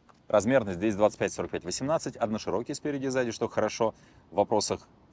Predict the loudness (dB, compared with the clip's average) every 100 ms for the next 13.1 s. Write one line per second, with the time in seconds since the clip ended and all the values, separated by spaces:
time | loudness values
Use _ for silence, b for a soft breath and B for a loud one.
0 | _ _ -8 -6 -6 -6 -6 -8 -6 -2
1 | 0 0 -2 -4 -6 -6 -4 -4 -4 -4
2 | -4 -8 -10 -14 -16 -14 -6 -2 -2 -2
3 | -4 -4 -4 -4 -4 -2 0 0 0 0
4 | 0 -6 -20 -20 -20 -20 -6 0 4 4
5 | 4 2 2 2 2 0 0 0 0 -2
6 | -2 -4 -6 -6 -2 -4 -2 -4 -4 -2
7 | 2 2 2 0 4 4 2 -4 0 2
8 | 2 4 4 4 0 0 0 2 2 -2
9 | 0 -4 -2 -4 B B 0 4 4 4
10 | 2 0 -2 -2 -2 4 6 4 -2 -6
11 | -4 -4 -2 -2 0 -2 0 -2 0 2
12 | 2 4 2 0 0 0 0 2 0 0